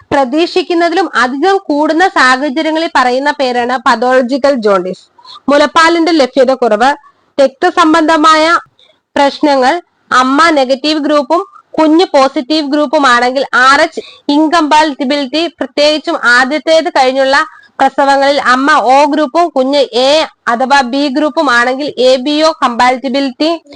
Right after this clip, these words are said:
ചുവന്ന രക്താണുക്കൾ വേഗത്തിൽ നശിക്കുന്ന ചില രോഗങ്ങൾ, തൈറോയ്ഡ് ഹോർമോണിന്റെ കുറവ്, പ്രസവ സമയത്തുണ്ടാകുന്ന ചെറിയ പരിക്കിലൂടെ തലയോട്ടിയിലെ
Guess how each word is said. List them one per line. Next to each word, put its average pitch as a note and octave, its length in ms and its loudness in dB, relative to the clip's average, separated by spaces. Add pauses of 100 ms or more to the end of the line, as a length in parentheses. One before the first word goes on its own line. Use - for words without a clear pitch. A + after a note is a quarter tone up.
(220)
ചുവന്ന D#4+ 440 2
രക്താണുക്കൾ C#4 540 0
വേഗത്തിൽ C4 520 0
നശിക്കുന്ന C4+ 420 -2
ചില B3+ 280 0
രോഗങ്ങൾ, B3 680 0 (480)
തൈറോയ്ഡ് C#4+ 420 4
ഹോർമോണിന്റെ C#4 640 2
കുറവ്, A#3+ 400 0 (100)
പ്രസവ D4+ 320 0
സമയത്തുണ്ടാകുന്ന C#4 720 -2
ചെറിയ C#4 440 -2
പരിക്കിലൂടെ C4 580 0
തലയോട്ടിയിലെ C4+ 720 0